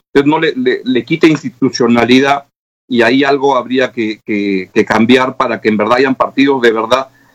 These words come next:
y creo que no hay, alcanza que sean para veinticuatro partidos, o sea, el Perú es un partido, un país para tener cinco partidos bien armados, pero se ven intentos de avanzar en ese camino.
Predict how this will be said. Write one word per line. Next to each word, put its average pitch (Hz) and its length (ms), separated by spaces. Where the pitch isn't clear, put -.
y - 100
creo 131 200
que 113 140
no 120 160
hay, 123 320
alcanza 139 500
que 113 340
sean 131 280
para 101 220
veinticuatro 101 720
partidos, 135 480
o - 360
sea, 123 100
el 127 80
Perú 123 160
es 131 40
un 139 80
partido, 131 400
un 139 60
país 143 200
para 131 160
tener 117 220
cinco 135 560
partidos 143 520
bien 131 220
armados, 151 340
pero 139 200
se 139 160
ven 170 180
intentos 170 600
de 127 100
avanzar 120 400
en 143 100
ese 143 160
camino. 156 420